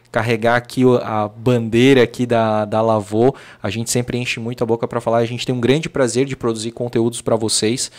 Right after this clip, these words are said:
porque primeiro, vocês são muito abertos, vocês deixam a gente à vontade, vocês, é, a gente tem um, né, um, um canal muito aberto, um relacionamento muito tranquilo. E, e a facilidade, porque como tu falou, né, quando, ah, quando,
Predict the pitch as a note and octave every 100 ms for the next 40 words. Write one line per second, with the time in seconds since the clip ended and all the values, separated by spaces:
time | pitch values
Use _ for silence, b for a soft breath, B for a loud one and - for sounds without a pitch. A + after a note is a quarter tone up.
0 | B B B - A#2+ C#3 C3+ B2+ A#2 -
1 | B2+ - A#2+ C3+ C#3 G#2+ A2+ C3 - G#2+
2 | G#2 A2+ G#2 A#2+ - A#2+ A2 A2+ A#2 G#2+
3 | G#2 G2 G2+ A#2 A2 G#2 G2 - A2 -
4 | B B B B - G#2+ G#2 G#2 G2 A#2
5 | - B2 A#2 A#2 A2+ A#2+ A#2+ A2+ A2 G#2+
6 | A2 A2 A#2+ A2 G#2+ A#2+ C#3+ - G#2+ G2
7 | A2+ B2 A2 A2 G#2 - A2+ G#2+ A#2 A#2+
8 | A2+ C3+ - B2 A#2 - A#2 A#2+ D3+ D3
9 | B B B B B B - A2+ A#2 A#2
10 | A2+ A#2 A#2 A#2 A2+ A2+ A#2 - C3 B2+
11 | D3+ - D3+ C3 A#2+ C3 C3+ - A#2 -
12 | B2+ B2+ A#2 C3 C3+ C#3 - C#3 C3 A#2+
13 | A#2 B2 B2 C#3+ C#3+ A2 - C3 C#3